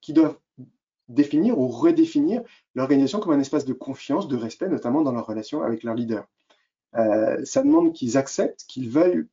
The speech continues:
prendre part à la responsabilité commune, euh, notamment la responsabilité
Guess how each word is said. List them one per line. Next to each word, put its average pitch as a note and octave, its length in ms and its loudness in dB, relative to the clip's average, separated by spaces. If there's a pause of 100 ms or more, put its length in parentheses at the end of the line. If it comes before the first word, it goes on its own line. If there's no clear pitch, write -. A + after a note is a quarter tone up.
(140)
prendre C#3 320 0
part G3+ 160 2
à D3 60 0
la B2+ 80 0
responsabilité B2+ 480 -8
commune, G#3+ 420 0 (580)
euh, B2 200 -6
notamment A#2 320 -2
la A#2 80 2
responsabilité A#2+ 500 -2